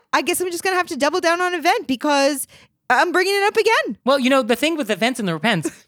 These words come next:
Speaker 1: <laughs>
Speaker 2: they can happen again. The same bad things can happen to you twice. So what has happened, Leah?
Speaker 1: So I <laughs> got tagged in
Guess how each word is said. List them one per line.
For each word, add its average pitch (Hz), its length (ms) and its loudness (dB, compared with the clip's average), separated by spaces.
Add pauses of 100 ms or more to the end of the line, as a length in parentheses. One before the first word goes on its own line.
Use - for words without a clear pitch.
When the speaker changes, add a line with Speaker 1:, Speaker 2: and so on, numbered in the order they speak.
Speaker 1:
<laughs> - 120 -20
Speaker 2:
they 185 140 0
can 202 140 -2
happen 214 320 -2
again. 131 340 -2 (320)
The 165 380 0
same 262 360 0
bad 180 340 -2
things 247 440 -2 (220)
can 208 160 0
happen 208 360 -2
to - 120 -6
you 190 120 0
twice. - 480 -2 (520)
So 175 140 2
what 165 220 2
has 151 140 -4
happened, 113 340 -10
Leah? 76 260 -10 (100)
Speaker 1:
So 226 360 0
I 508 600 0 (220)
<laughs> 370 80 -8 (580)
got 226 320 2
tagged 415 380 2
in 466 80 2